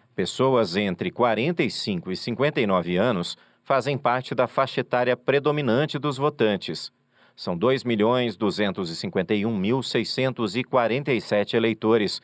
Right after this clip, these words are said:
Depois aparecem as pessoas de vinte e cinco a trinta e quatro anos, um milhão setecentos e nove mil eleitores. E, em seguida, de trinta e cinco a quarenta e quatro anos, com um milhão seiscentos e noventa mil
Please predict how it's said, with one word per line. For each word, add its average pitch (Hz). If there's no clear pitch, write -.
Depois 196
aparecem 143
as 131
pessoas 127
de 117
vinte 135
e 170
cinco 139
a 139
trinta 139
e 139
quatro 143
anos, 120
um 175
milhão 135
setecentos 101
e 107
nove 87
mil 107
eleitores. 95
E, 95
em 92
seguida, 104
de 107
trinta 139
e 120
cinco 165
a 147
quarenta 151
e 147
quatro 110
anos, 113
com 98
um 170
milhão 135
seiscentos 90
e 92
noventa 101
mil 131